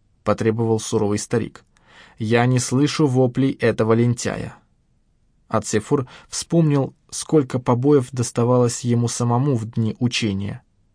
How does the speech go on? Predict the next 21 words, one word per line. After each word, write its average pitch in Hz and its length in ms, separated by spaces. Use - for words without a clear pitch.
и 113 100
удвоил 107 540
рвение. 110 540
В - 60
конце 113 320
концов, 123 420
старший 135 480
жрец 127 440
прав. - 440
Если 113 300
в 120 60
юности 123 680
не 123 160
вложить 123 420
при 117 140
помощи 117 400
палки 117 400
знания 110 480
в - 80
сердце - 400
ученика, 110 600